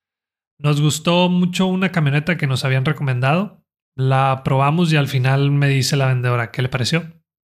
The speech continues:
Y yo, "Me gusta. Y es precisamente lo que andamos buscando". "Ok", me dice, "ahorita tenemos una, pero al parecer ya está vendida.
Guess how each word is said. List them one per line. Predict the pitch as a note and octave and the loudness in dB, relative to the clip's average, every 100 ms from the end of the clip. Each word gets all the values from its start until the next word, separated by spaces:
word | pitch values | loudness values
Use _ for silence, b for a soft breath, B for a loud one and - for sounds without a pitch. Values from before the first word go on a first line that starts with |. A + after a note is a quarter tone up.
| _ _ - | _ _ -6
Y | B2+ | -2
yo, | A#2+ | -2
"Me | A2 G#2+ | -6 -6
gusta. | A#2+ D#3 F3 - - _ _ _ - | -2 -2 -2 -4 -8 _ _ _ -6
Y | B2+ | -4
es | A#2 | -4
precisamente | - C#3+ D#3+ D3 D3 C#3+ | -4 -2 0 0 0 0
lo | D3 | -2
que | - | -2
andamos | A#2+ A#2+ C3 | -6 -2 -2
buscando". | B2 - C#3 C3 - b b _ _ _ - | -2 -4 -4 -4 -6 b b _ _ _ -16
"Ok", | D3 F3+ E3+ | -6 -2 -2
me | C3 | -4
dice, | - - _ _ _ | -8 -14 _ _ _
"ahorita | D3+ G3+ | -6 -4
tenemos | F3 D#3 E3 E3+ | -4 -4 -2 -2
una, | E3 B2+ - | -2 -4 -4
pero | A#2+ | -6
al | B2 | -6
parecer | - B2+ A2+ D3 C#3 | -4 -4 -4 -4 -2
ya | C#3 | -2
está | C3 - B2 | -4 -4 -6
vendida. | A#2 A#2 B2+ A2 F#2+ | -6 -6 -6 -6 -10